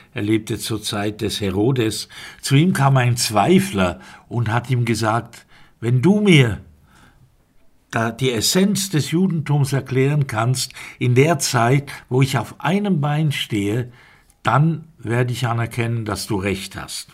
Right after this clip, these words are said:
Hillel hat gesagt: „Gut, steh auf ein Bein.“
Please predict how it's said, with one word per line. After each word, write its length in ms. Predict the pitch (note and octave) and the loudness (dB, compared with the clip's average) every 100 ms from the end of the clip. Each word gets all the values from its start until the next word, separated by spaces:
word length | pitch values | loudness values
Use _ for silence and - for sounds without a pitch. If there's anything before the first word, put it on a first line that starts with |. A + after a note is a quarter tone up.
| _ _ _ - - - - - | _ _ _ -20 -20 -20 -20 -6
Hillel 360 | C3+ C#3 D3 B2+ | 0 2 2 0
hat 180 | B2+ | 0
gesagt: 480 | - G#2 A2+ A2 - | -2 -2 0 -2 -2
„Gut, 340 | F3 A3+ A3+ - _ | -2 -2 -4 -12 _
steh 320 | - - C3+ | -14 -2 0
auf 240 | A#2+ A2+ G#2+ | 2 -2 -2
ein 220 | F#2+ F#2 | -2 -2
Bein.“ 360 | E2 D#2+ D#2 | -4 -8 -10